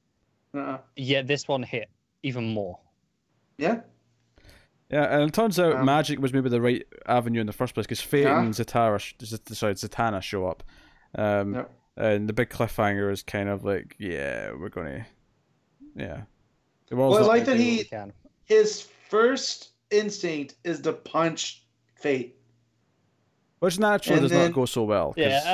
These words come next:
Speaker 2: I like Fate's
Speaker 1: No.
Speaker 2: like, "Oh, brute force cannot harm the helm."
Speaker 1: Yeah.
Speaker 2: And, and Zatanna's like, "Also, you know, punching metal typically don't go
Speaker 1: Bad
Speaker 2: that well."
Speaker 1: idea. Yeah.
Speaker 2: Yeah.
Speaker 1: But we, we also get to see the Oblivion Bar, 'cause, uh, John goes to hide there and Bobo's there. So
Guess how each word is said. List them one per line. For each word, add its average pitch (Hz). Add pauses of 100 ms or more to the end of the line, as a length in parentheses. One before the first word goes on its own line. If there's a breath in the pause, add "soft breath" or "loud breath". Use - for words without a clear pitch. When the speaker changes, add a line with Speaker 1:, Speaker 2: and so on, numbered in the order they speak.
Speaker 2:
I 190
like 196
Fate's 262
Speaker 1:
No. 226
Speaker 2:
like, 196
"Oh, 139
brute 139
force 135
cannot 131
harm 131
the 120
helm." 123 (160)
Speaker 1:
Yeah. 147 (180)
Speaker 2:
And, 135
and 131
Zatanna's 135
like, 135 (280)
"Also, 175
you 214
know, 151 (480)
punching 180
metal 165 (460)
typically 175
don't 156
go 143
Speaker 1:
Bad 170
Speaker 2:
that 214
well." 220
Speaker 1:
idea. 208 (500)
Yeah. 127
Speaker 2:
Yeah. 160 (360 soft breath)
Speaker 1:
But 233
we, 226
we 226
also 247
get 247
to 240
see 247
the 233
Oblivion 190
Bar, 170 (140)
'cause, 151 (320)
uh, 160
John 151
goes 156
to 151
hide 143
there 147
and 151
Bobo's 147
there. 147
So 156